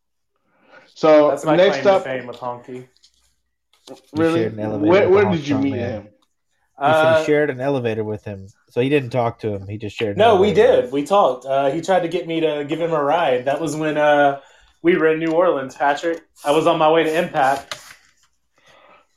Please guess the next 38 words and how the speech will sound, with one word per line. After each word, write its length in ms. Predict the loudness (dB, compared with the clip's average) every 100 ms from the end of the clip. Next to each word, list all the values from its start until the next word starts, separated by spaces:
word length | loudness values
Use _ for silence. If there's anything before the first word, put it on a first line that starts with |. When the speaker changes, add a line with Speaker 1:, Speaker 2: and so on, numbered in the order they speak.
| _ -4
Speaker 1:
Oh, 200 | -2 0 -4 -14
okay. 400 | -12 -6 -6 -6 -12 -20 -20 _ _ _ _ -2
Speaker 2:
And 280 | 0 0 -4
he, 140 | -6
we 100 | -2
Speaker 3:
Honky 20 |
Speaker 2:
were 60 | 0
Speaker 3:
Tonk 100 | 2
Speaker 2:
sharing 220 | 0 2
Speaker 3:
Man 140 | 0 2
Speaker 2:
an 40 |
Speaker 3:
was 100 | 2
Speaker 2:
elevator. 240 | 2 0 -2
Speaker 3:
asking 100 | -4
you 100 | -6
for 200 | -2 -4
a 40 |
car 380 | -2 0 0 0
ride? 280 | -2 -4 -8 _ _ _ _
Speaker 2:
Yeah, 340 | 0 4 4 0
swear 280 | 0 0
to 80 | 2
God, 300 | 4 4 4
Speaker 3:
Hey, 60 | 2
Speaker 2:
man. 140 | 2
Speaker 3:
bro-, 160 | 0 0
hey, 180 | 0 0
brother. 320 | 2 2 2 -4 _ 2
Hey, 140 | 2
brother, 260 | 4 2 2
can 120 | 2
Speaker 1:
Did 40 | 4
Speaker 3:
you 60 |
Speaker 1:
you 60 | 4
Speaker 3:
give 60 | 4
the 60 |
Speaker 1:
give 160 | 4
Speaker 3:
Hon-, 60 | 4